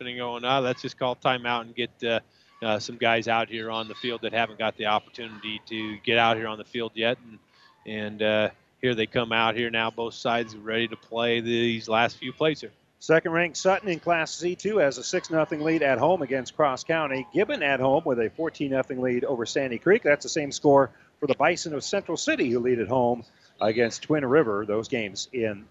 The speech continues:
Speaker 2: the first quarter. And don't forget the Ruts Heating and Air Friday night scoreboard show coming up after the game on, uh, K X P N tonight, or,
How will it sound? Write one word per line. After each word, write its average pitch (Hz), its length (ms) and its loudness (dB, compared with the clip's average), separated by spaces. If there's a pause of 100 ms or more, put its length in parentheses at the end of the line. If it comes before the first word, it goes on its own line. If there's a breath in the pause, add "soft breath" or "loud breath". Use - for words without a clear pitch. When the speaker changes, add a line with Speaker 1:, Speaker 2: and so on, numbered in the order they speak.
Speaker 2:
the 110 80 -6
first - 420 -10
quarter. 156 300 4
And - 1000 -20
don't 104 160 -20
forget 107 280 -6
the 95 180 -6 (440)
Ruts 127 260 2
Heating 131 260 -2
and 123 100 -2
Air 135 140 2
Friday 139 260 0
night 147 200 -6
scoreboard 160 460 2
show 95 220 -4 (1120)
coming 113 200 -8
up 143 140 -4
after 113 320 -4
the 113 80 -6
game 170 400 0
on, 143 300 -2
uh, 147 340 0
K 165 200 0
X 160 140 -4
P 165 180 -4
N 185 160 -6
tonight, - 280 -16 (300)
or, 107 340 0